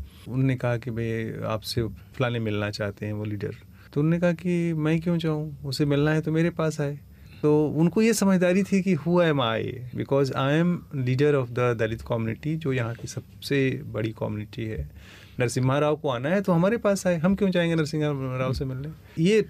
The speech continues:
ठसक नहीं थी, उनमें ये नहीं था, वो आपसे मिलने चले जाएंगे, किसी गरीब गुरबा से मिलने गाँव-गाँव में चले जाएंगे, लेकिन किसी बड़े नेता से अगर मिलना हो तो उनको तुरंत अपनी जो दलित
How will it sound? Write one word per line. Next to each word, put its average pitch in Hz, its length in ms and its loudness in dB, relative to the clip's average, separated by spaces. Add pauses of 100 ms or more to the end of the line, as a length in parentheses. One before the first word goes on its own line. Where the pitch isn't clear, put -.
ठसक 226 340 2
नहीं 240 180 0
थी, - 280 -6 (120)
उनमें 165 220 4
ये 247 100 4
नहीं 240 140 4
था, 180 80 2
वो 147 200 4
आपसे 151 320 0
मिलने 226 240 4
चले 226 240 2
जाएंगे, 113 280 2
किसी 180 380 2 (360)
गरीब 165 300 4
गुरबा 175 320 4
से 180 140 2
मिलने 175 320 4
गाँव-गाँव 160 360 2
में 185 80 4
चले 180 220 2
जाएंगे, 110 320 0
लेकिन 156 400 2 (480)
किसी 196 200 2
बड़े 143 280 2
नेता 214 300 4
से 190 120 2
अगर 151 160 2
मिलना 120 260 0
हो 151 360 0
तो 165 80 4
उनको 151 240 4
तुरंत 147 360 0
अपनी 123 280 -2
जो 113 340 -2 (120)
दलित 131 280 0